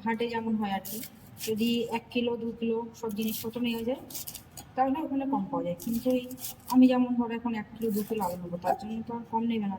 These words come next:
যেটা নর্মাল বাজারে দাম তেমনই। সেই জন্যই ও বললো, "থাক, আর যাওয়ার দরকার নেই।" শুধু শুধু অত দূর কষ্ট করে যাবে, তার মধ্যে বৃষ্টি, বৃষ্টিও নামবে, কাদা মাটির মধ্যে যেতে ভালো লাগবে না, তো ওইখান থেকে নিয়ে আসবো। যেহেতু এখানে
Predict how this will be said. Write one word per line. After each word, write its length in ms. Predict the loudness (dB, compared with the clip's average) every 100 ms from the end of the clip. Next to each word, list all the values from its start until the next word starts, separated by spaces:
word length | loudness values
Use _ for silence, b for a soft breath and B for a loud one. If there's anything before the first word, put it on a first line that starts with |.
| -4
যেটা 180 | -4 -2
নর্মাল 340 | -2 0 0
বাজারে 280 | -2 -2 -4
দাম 120 | -4 -4
তেমনই। 300 | -4 -6 -8 -12 -2 -2 -2 -10 -10
সেই 140 | -2
জন্যই 260 | 0 4 4
ও 60 | 4
বললো, 240 | 2 -2
"থাক, 240 | -2 -2 0
আর 80 | -2 -2
যাওয়ার 240 | -2 -4
দরকার 280 | -4 -4 0
নেই।" 180 | 0 0 -4 -14 -20 -20 -20 -14 -12 -14 -16 -18 -18 -18 -18 -12 -8
শুধু 200 | -2 -2 0
শুধু 120 | 0
অত 100 | 2 0
দূর 120 | 0
কষ্ট 160 | -4 -4 -2
করে 120 | 0
যাবে, 120 | 0 -2
তার 100 | 0 0
মধ্যে 160 | 2 2
বৃষ্টি, 220 | 0 -6 -14 -18 -20 -2 2
বৃষ্টিও 320 | 2 0 0 4
নামবে, 260 | 4 4 2 -2 -12 -12 -12 -14 -14 -16 -18 -4
কাদা 220 | -2 0 0
মাটির 260 | 0 0 -2
মধ্যে 200 | -2 -4 -2 -4 -6
যেতে 160 | -6 -4
ভালো 140 | -2 -2
লাগবে 200 | -2 -2 -2
না, 40 | -2 -4
তো 60 | -8 -6
ওইখান 260 | -4 0 0
থেকে 160 | -2 -2 -2
নিয়ে 120 | -2
আসবো। 180 | -6 -12 -16 -10 -10 -10 -20 -20 -20 -20 -20 -6
যেহেতু 280 | 2 4 6 6 6
এখানে 240 | 8 8